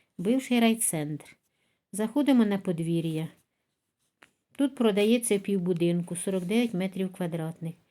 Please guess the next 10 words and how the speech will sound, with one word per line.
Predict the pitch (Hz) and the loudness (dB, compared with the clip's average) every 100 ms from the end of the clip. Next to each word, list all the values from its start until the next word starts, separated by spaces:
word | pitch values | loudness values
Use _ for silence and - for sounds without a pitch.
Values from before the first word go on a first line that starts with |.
| _ _ - | _ _ -4
Будинок | 220 285 277 262 | 2 6 6 4
утеплений, | 185 185 175 175 175 170 170 | -2 0 -2 -2 -2 -2 -2
з | - | -6
цегли, | - 214 208 190 190 185 _ _ _ | -4 -2 -2 -4 -6 -8 _ _ _
покритий | - 226 277 302 190 | -10 -2 0 2 -2
шифером, | 190 220 214 - 196 190 185 _ _ _ | -2 -4 -4 -4 -4 -4 -8 _ _ _
пластикові | - 269 277 202 - 190 185 | -2 -2 -2 -6 -4 -4 -2
вікна, | 180 226 247 220 214 196 _ _ _ _ _ _ - | -2 -2 -2 -6 -8 -8 _ _ _ _ _ _ -10
желізні | 185 190 208 226 214 | -4 -2 0 -2 -2
двері. | 185 170 170 170 175 | -2 0 0 0 -2